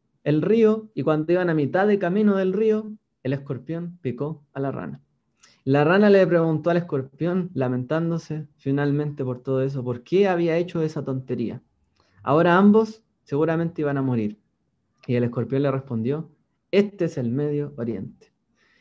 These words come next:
Es un, una fábula de Medio Oriente, popular también, de cómo habla, de cómo se trata a la gente muchas veces.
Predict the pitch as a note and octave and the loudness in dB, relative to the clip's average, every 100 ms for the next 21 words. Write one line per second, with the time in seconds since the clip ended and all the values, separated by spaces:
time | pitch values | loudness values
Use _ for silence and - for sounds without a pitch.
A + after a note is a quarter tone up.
0 | _ _ _ A#2+ C3+ B2+ B2 B2 A#2+ D3+ | _ _ _ -10 -4 -2 -2 -4 -2 2
1 | E3 D#3 C#3 C#3 C3+ C3+ D#3 D#3+ E3+ E3 | 4 4 4 4 4 2 -2 -6 -10 -10
2 | - _ C3 A#2+ B2 C#3+ C#3+ D3 C#3+ D3 | -14 _ -4 0 0 -2 -4 -4 -2 -4
3 | D#3 - _ _ _ B2+ B2 C#3 D3+ D3+ | -6 -16 _ _ _ -6 -2 -2 2 2
4 | D#3 E3 E3+ D3+ C3 D3 E3 F3+ D#3+ D#3 | 4 4 4 4 4 4 2 2 0 2
5 | E3 D#3 B2+ F#3+ G3+ G#3 A#2+ A#2+ B2 G#2+ | 2 2 0 -2 -4 -4 -6 -6 -8 -10
6 | G#2+ - | -10 -10